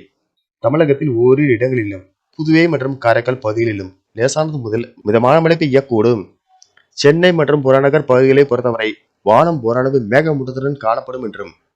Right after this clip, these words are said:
நகரின் ஒரு சில பகுதிகளில் இடி மின்னலுடன் கூடிய லேசானது முதல் மிதமான மழை பெய்ய வாய்ப்புள்ளது. அதிகபட்ச வெப்பநிலை முப்பத்தைந்து முதல் முப்பத்தாறு டிகிரி செல்சியஸ் ஒட்டியும், குறைந்தபட்ச வெப்பநிலை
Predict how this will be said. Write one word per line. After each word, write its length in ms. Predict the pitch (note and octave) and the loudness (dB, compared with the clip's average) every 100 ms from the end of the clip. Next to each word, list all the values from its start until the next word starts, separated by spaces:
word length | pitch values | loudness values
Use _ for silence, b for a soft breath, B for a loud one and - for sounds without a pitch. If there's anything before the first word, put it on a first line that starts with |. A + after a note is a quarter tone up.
| - | -4
நகரின் 440 | G2 B2 D3 D#3 C3+ | -2 2 2 2 -2
ஒரு 120 | A#2+ | -4
சில 160 | C3 C3+ | -2 -4
பகுதிகளில் 540 | G#2+ A2 A2+ G#2 F#2+ F#2 _ | 0 0 2 0 -2 -8 _
இடி 320 | A2+ B2+ C3+ D3 | -2 0 2 0
மின்னலுடன் 480 | C3 C3 C3 C#3+ C3+ | 0 -2 2 0 2
கூடிய 240 | B2+ A#2+ | 0 2
லேசானது 500 | G2+ G#2 A2 A2+ A2 | 0 -2 -4 -4 -8
முதல் 240 | G2+ F2+ _ _ _ _ - | -6 -8 _ _ _ _ -4
மிதமான 300 | A2+ B2 D#3 | 2 4 4
மழை 160 | D3+ D3 | 4 2
பெய்ய 200 | C3 B2+ | 2 4
வாய்ப்புள்ளது. 560 | A#2 B2 B2 G#2+ B2+ A#2+ G#2 - _ _ _ | 4 2 0 2 2 2 -2 -10 _ _ _
அதிகபட்ச 460 | - B2+ C3+ C3 D#3+ | -4 0 2 2 2
வெப்பநிலை 440 | C3 C#3 C3+ A#2 B2+ | 2 2 2 2 0
முப்பத்தைந்து 580 | - C#3+ C#3+ C#3+ C#3+ | 2 0 4 2 2
முதல் 240 | B2+ B2+ B2+ | 0 0 0
முப்பத்தாறு 440 | - B2+ C3 A#2+ | -4 -4 -2 -2
டிகிரி 240 | A#2 C3 C3 | -2 -2 -4
செல்சியஸ் 340 | G#2+ G#2+ A#2+ A2 | -8 -10 -10 -10
ஒட்டியும், 400 | G#2 A2+ F#2 F2+ _ _ - | -6 -2 -4 -4 _ _ -4
குறைந்தபட்ச 440 | A2 D#3 D3+ C#3+ C#3+ | 0 2 2 2 0
வெப்பநிலை 420 | A2 A#2+ G#2+ G#2 | 0 0 4 4